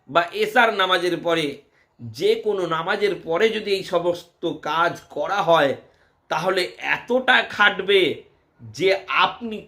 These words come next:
কল্পনার বাইরে চলে যাবেন। আপনি তখন ফোন নাম্বার চাইবেন যে হুজুরের নাম্বারটা নিয়ে একবার হুজুরকে thank you বলি,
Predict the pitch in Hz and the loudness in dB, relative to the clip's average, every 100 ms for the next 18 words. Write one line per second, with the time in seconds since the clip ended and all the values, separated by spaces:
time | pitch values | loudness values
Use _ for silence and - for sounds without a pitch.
0 | - 214 226 254 254 254 240 214 147 135 | -6 2 2 2 -2 2 4 6 4 0
1 | 170 247 233 - 190 160 143 131 120 104 | 0 2 2 0 0 0 0 0 -4 -10
2 | - _ _ _ _ _ 151 190 - 214 | -16 _ _ _ _ _ 0 0 0 -6
3 | 214 196 202 180 - 190 208 196 208 202 | -2 -2 -2 -6 -4 -4 -4 -4 -4 0
4 | 202 196 208 196 196 202 180 127 - _ | 0 0 0 2 2 0 -2 -6 -16 _
5 | _ 135 156 151 170 185 175 165 165 175 | _ -6 -2 -2 -2 -2 -2 -2 -2 -2
6 | 175 170 156 160 175 151 156 139 139 165 | -2 -2 -2 -2 -2 -2 -2 -2 -2 -6
7 | - 147 - 151 185 196 165 139 120 120 | -6 -10 -8 -6 -6 -8 -4 -2 0 -4
8 | 113 | -6